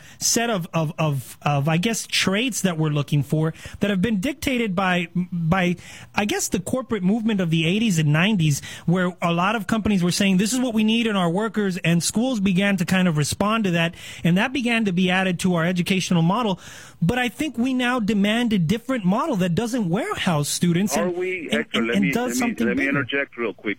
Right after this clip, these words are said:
Speaker 2: here.
Speaker 1: Yeah.
Speaker 2: And another variable, uh, and re-, correlating with what we just, what we're talking about,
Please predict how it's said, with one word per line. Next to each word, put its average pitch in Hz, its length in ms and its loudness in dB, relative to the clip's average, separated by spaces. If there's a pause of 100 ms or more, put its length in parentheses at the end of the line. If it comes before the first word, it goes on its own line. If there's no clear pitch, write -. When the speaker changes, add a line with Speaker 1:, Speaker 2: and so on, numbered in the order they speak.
(100)
Speaker 2:
here. 95 100 -4
Speaker 1:
Yeah. 107 100 -4 (460)
Speaker 2:
And 113 180 -2
another 120 360 -2
variable, 135 640 -4 (140)
uh, 110 160 -4
and 107 160 -4
re-, 101 180 -2 (140)
correlating 127 520 -4
with 135 180 -4
what 135 160 -4
we 135 100 -4
just, 135 260 -8
what 123 140 -4
we're 147 100 -4
talking 170 380 -6
about, 90 220 -4